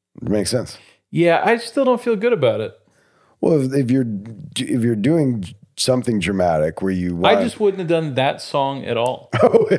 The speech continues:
Speaker 1: yeah, okay. I'm now thinking about the thing I'm reading. I'm like, "Well, come on." You know, they were trying to put on a play, and they're like, I'm like, "Oh, yeah, it's dinner theater." Yeah, they should have left that one out.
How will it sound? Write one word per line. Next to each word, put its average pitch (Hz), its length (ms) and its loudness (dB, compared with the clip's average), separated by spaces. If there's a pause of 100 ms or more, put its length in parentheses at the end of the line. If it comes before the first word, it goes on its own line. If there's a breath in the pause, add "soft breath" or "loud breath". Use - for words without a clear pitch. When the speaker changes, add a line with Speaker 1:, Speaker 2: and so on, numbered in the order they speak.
(280)
Speaker 1:
yeah, - 420 0 (140)
okay. 80 220 -8 (480 loud breath)
I'm 135 160 2
now 135 180 4
thinking 120 300 0
about 110 240 4
the 98 80 -6
thing 110 180 -2
I'm 98 120 0
reading. 98 180 0
I'm 143 80 0
like, 196 160 0
"Well, 359 280 2
come 359 220 -2
on." 104 380 2 (100)
You 277 120 2
know, 110 200 4
they 160 160 0
were 208 100 4
trying 139 280 2
to - 80 0
put 143 180 2
on 143 140 4
a 233 80 -2
play, 101 500 0
and 117 220 -2
they're 131 300 2
like, 139 380 0 (520 loud breath)
I'm 92 120 -2
like, 92 140 2
"Oh, 85 140 4
yeah, 87 220 2
it's 78 140 -6
dinner 85 280 -4
theater." 80 320 -4
Yeah, 90 440 2
they 98 120 -4
should 98 160 -4
have 95 120 -4
left 90 200 0
that 82 160 -2
one 82 200 -4
out. 85 220 -6